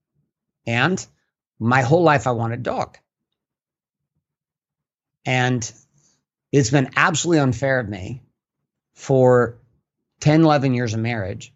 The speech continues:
to expect you to bark. But I also have to decide if I'm okay with spending the rest of my life with a cat." And she's like, "What does that mean?" I was like, "Listen, you know exactly what that means. You're not happy."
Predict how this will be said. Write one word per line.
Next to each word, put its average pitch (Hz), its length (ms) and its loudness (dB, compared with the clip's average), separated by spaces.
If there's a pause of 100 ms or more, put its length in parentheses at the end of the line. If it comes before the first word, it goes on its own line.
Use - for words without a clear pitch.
(680)
to 143 160 0
expect 165 500 -2
you 156 200 4
to 110 120 -2
bark. 101 560 -4 (1700)
But 131 220 2
I 131 100 2
also 170 380 -2
have 139 260 -2
to 127 100 -14
decide 117 580 -4 (800)
if 117 180 -8
I'm 135 220 -2
okay 143 280 2
with 135 180 -2
spending 139 320 0
the 117 80 -2
rest 117 220 0
of 120 60 -2
my 113 80 2
life 110 260 0
with 110 100 -10
a - 20 -10
cat." - 460 -10 (2000)
And 113 100 2
she's 131 160 2
like, 131 140 2
"What 135 140 2
does 190 100 2
that 147 140 0
mean?" 143 260 -2
I 101 100 -6
was 104 100 -6
like, 110 200 -6
"Listen, 123 400 -2
you 131 120 2
know 180 160 0
exactly 151 340 0
what 131 80 0
that 117 140 0
means. 98 380 -6
You're 127 140 2
not 180 160 2
happy." 151 380 -4